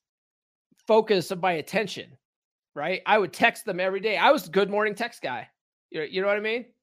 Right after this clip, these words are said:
You guys, you guys, have you guys been good morning text guy? Don't be good morning text guy. That's another, that's for another conversation. But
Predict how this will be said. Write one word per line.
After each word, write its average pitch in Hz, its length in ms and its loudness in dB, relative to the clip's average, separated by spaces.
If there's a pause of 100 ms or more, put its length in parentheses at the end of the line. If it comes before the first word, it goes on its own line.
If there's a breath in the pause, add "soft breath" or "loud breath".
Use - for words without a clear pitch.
(100)
You 190 120 -10
guys, 240 200 2
you 214 140 0
guys, 269 160 6
have 214 160 0
you 262 80 -4
guys 294 200 2
been 285 260 -2
good 285 160 4
morning 294 240 0
text 320 280 -4
guy? 330 220 -2
Don't 277 240 0
be 196 100 -2
good 160 160 -4
morning 139 240 -8
text - 320 -14
guy. 90 140 -10
That's 160 220 -8
another, 143 320 -10
that's 180 140 -8
for 151 120 -4
another 135 240 -6
conversation. 127 640 -8
But 131 200 -4